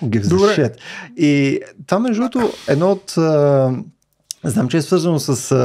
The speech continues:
Speaker 1: с, а,
Speaker 2: Въпрос в
Speaker 1: разговори.
Speaker 2: разка ще разкажа. Още един наратор ти трябва. Добре, сега ще, ще взема думата.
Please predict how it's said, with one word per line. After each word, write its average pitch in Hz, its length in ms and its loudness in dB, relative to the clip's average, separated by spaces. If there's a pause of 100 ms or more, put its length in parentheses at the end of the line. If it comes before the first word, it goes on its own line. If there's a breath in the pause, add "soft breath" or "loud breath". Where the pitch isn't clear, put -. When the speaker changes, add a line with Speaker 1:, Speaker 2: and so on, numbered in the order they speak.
(440)
Speaker 1:
с, - 380 -6
а, 120 40 0
Speaker 2:
Въпрос 110 380 2
в - 0 -
Speaker 1:
разговори. 120 220 2
Speaker 2:
разка 147 260 2
ще - 180 -2
разкажа. 139 340 0
Още 170 200 -4
един 156 180 0
наратор 143 380 2
ти 113 160 -14
трябва. 135 260 -6
Добре, 175 300 0
сега 170 180 -4
ще, - 200 -12
ще 131 160 -6
взема 190 280 4
думата. 160 240 2